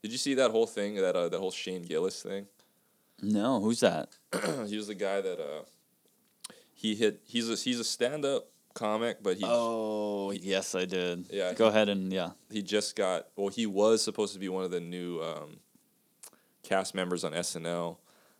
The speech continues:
Speaker 1: but they pulled up some shit about him from, like, a couple, actually, it's funny 'cause, like, it was a couple podcasts he did. One was with fucking Louis Gomez.
Speaker 2: Fucking Lou Dog.
Speaker 1: Yeah, which I listened to.
Speaker 2: Oh, you heard the actual
Speaker 1: Yeah, I listened to the actual audio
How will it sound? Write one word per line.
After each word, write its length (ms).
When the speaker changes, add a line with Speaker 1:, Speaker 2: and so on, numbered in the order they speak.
Speaker 1:
but 380
they 120
pulled 280
up 100
some 160
shit 460
about 360
him 300
from, 200
like, 200
a 20
couple, 260
actually, 280
it's 80
funny 240
'cause, 160
like, 180
it 60
was 100
a 40
couple 200
podcasts 480
he 80
did. 240
One 220
was 120
with 160
fucking 300
Louis 300
Gomez. 400
Speaker 2:
Fucking 340
Lou 180
Dog. 400
Speaker 1:
Yeah, 180
which 180
I 80
listened 380
to. 340
Speaker 2:
Oh, 80
you 180
heard 180
the 120
actual 540
Speaker 1:
Yeah, 140
I 20
listened 220
to 60
the 100
actual 300
audio 440